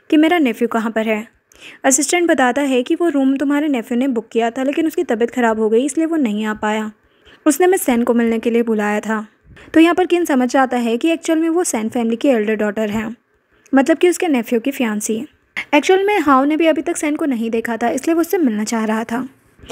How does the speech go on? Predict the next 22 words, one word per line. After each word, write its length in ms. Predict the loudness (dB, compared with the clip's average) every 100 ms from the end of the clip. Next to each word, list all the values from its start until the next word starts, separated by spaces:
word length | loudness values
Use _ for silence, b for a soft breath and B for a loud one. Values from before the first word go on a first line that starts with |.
| B B 2
इधर 160 | 4 4
चीची 260 | 2 2
वापस 300 | 2 2 0
अपने 200 | 0 -2
घर 180 | -2 -2
पहुँच 260 | 0 -2 -2
जाता 240 | -4 -2
है, 80 | -2
जहाँ 160 | -2 0
पर 120 | -2
उसकी 200 | -2 -2
नैनी 240 | 0 -2
उससे 160 | -2 -4
कहती 320 | -2 -2 0
है 100 | 0
कि 100 | -2
तुम 140 | -4 -4
कितना 240 | -2 -2
लेट 260 | -2 -2 -4
हो 60 |
चुके 220 | -4 -2 0
हो। 180 | -2